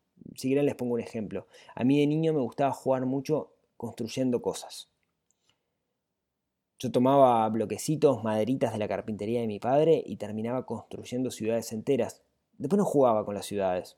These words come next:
después las, las, las desarmaba y las guardaba. ¿Qué pauta me da esto? La primera lectura es, "Ah, tenés que haber sido arquitecto", pero no, en realidad yo disfrutaba con la creación de cosas.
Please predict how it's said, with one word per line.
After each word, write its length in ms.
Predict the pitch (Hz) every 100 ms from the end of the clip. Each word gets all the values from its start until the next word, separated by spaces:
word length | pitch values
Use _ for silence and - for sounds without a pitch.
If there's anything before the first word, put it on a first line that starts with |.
| _
después 280 | - - 143
las, 280 | 135 110 -
las, 540 | - - - - - _ _ _ _ _
las 140 | 110 107
desarmaba 680 | 110 110 110 117 135 147
y 40 | 127
las 140 | 101
guardaba. 600 | - 90 92 92 76 - _ _ _ _ _ _ - _ _ -
¿Qué 120 | 202
pauta 320 | 214 202 139
me 120 | 127
da 80 | 117
esto? 480 | 143 - 151 110 - _ _ - _ 92
La 240 | 78 165
primera 260 | 170 196 190
lectura 320 | 147 190 180
es, 140 | 151 151
"Ah, 160 | 151
tenés 160 | 127 139
que 60 | 143
haber 140 | 127
sido 160 | 147 135
arquitecto", 480 | 131 123 139 127
pero 160 | 117 139
no, 320 | 170 170 - -
en 120 | 127
realidad 500 | 135 160 165 147 117
yo 100 | -
disfrutaba 580 | 165 - 143 - 156 151
con 320 | 151 147 139
la 160 | 113 123
creación 600 | 127 123 107 - 156 156
de 100 | 135
cosas. 520 | 120 104 - - -